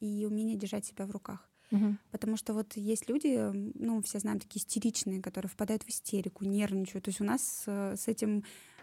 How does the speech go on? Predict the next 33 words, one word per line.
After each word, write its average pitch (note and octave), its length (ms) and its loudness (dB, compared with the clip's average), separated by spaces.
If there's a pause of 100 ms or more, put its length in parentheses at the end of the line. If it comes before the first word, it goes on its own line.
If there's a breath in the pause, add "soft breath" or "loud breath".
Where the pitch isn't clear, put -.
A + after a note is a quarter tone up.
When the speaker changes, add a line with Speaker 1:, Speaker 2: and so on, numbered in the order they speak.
Speaker 1:
э, G3 540 -2
очень, G3+ 580 0
наверно, G#3 360 0
жестко, A#3 340 0
у - 20 0
нас G#3+ 140 0
таких - 340 -10
нет, B3+ 240 2 (100)
и - 80 -4
если G#3 460 0
они G3+ 140 2
приходят, A#3 440 -2
они G3+ 200 0
недолго F#3+ 280 -4
работают, F#3+ 440 -6
потому G#3 240 -6
что, G#3 180 -8
ну, A3 140 0 (460 soft breath)
умение A#3 280 6
держать G#3+ 240 -2
себя A3 140 -2
в - 20 -2
руках — G#3+ 260 -4
это - 120 -6
очень G3 220 -8
важно, F#3+ 380 -6
Speaker 2:
Мгм. G#3 220 8
Speaker 1:
потому G#3+ 220 2
что A3 160 -4
мы G#3+ 100 -2
распространяем G#3 800 -6
на F#3+ 60 -4
других G3 360 -8